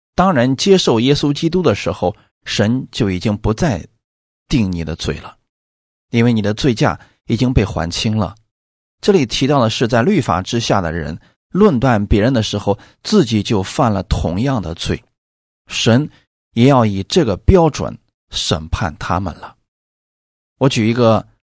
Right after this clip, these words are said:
旧约圣经当中的例子，就更明白能够告诉大家这句话到底在说什么。大卫有一天睡到太阳快落山了，就在房顶上晃悠，看见一个女人在洗澡，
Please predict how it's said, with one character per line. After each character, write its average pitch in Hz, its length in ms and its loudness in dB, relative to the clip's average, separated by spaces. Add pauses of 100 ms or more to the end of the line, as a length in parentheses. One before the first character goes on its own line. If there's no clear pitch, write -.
(100)
旧 135 200 4
约 113 160 4
圣 107 220 -2
经 104 160 -2
当 104 180 -2
中 107 140 -4
的 87 100 -4
例 101 160 -4
子， - 160 -12 (500)
就 107 180 2
更 147 260 0
明 117 220 0
白 107 160 2
能 104 160 -2
够 107 260 -2 (220)
告 117 160 2
诉 110 120 0
大 104 160 0
家 101 240 -4 (140)
这 143 140 0
句 113 80 2
话 107 240 -2
到 120 180 0
底 90 80 -4
在 85 140 -2
说 127 240 0
什 76 180 -4
么。 76 140 -6 (260)
大 139 220 2
卫 151 260 0 (440)
有 104 140 0
一 113 80 4
天 110 280 2
睡 110 160 0
到 92 120 2
太 117 160 -2
阳 95 140 0
快 107 120 0
落 98 140 2
山 101 240 0
了， 104 200 -2 (500)
就 135 140 0
在 117 160 4
房 123 320 0
顶 101 160 0
上 87 160 -4
晃 92 260 0
悠， 73 180 -8 (560)
看 208 140 4
见 156 160 2
一 185 60 0
个 190 120 2
女 120 160 2
人 98 160 0
在 117 140 0
洗 127 240 -2
澡， - 240 -6